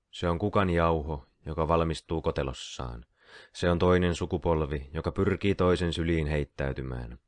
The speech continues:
Ja yhä heleämmäksi käy taivaan sini, yhä vihreämmäksi lehtevän mäen rinne,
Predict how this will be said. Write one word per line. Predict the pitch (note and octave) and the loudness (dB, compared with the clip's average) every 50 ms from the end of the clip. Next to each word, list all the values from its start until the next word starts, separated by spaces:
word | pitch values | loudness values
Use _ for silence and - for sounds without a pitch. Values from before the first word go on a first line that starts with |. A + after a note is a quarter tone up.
| _ _ - - - - - - | _ _ -20 -20 -20 -20 -16 -10
Ja | - D2+ | -4 0
yhä | E2+ G2+ A2 A2 F2+ | 0 2 2 2 2
heleämmäksi | E2 F#2 F2+ F2+ F2 E2+ D#2+ D#2+ D#2 D2+ D2 C#2+ - - - D2+ C#2+ C2+ - | 2 4 4 4 4 4 4 2 0 -2 -4 -4 -6 -8 -6 -6 -8 -6 -2
käy | - D#2+ D#2+ D#2 | -2 0 0 0
taivaan | - - D#2 D#2 D2+ D2+ C2 D2 D2 D2 C#2+ | 0 0 0 2 2 0 0 -2 -2 -4 -4
sini, | - - D2 C2+ B1+ B1 C2 - _ _ _ _ - - - - _ _ _ _ - | -6 -8 -8 -8 -8 -10 -12 -16 _ _ _ _ -20 -20 -20 -20 _ _ _ _ -2
yhä | F2 F2+ F2+ | 0 2 4
vihreämmäksi | E2+ F#2 F2 F2 F2 E2 E2+ F2 E2+ E2 E2 D#2+ D#2+ - - F2 | 4 4 4 4 4 4 4 4 4 4 2 0 -2 -4 -2 0
lehtevän | D#2+ E2 D#2 - - - D#2+ E2 D#2 D2+ | 0 0 0 0 -2 -4 -2 -2 0 0
mäen | D2+ D#2 D#2 D2+ D2 D2 | 0 0 0 0 -2 -2
rinne, | E2 D#2+ D2+ C#2 C2 B1 B1 B1+ C2 | -2 -2 -2 -4 -6 -8 -10 -10 -12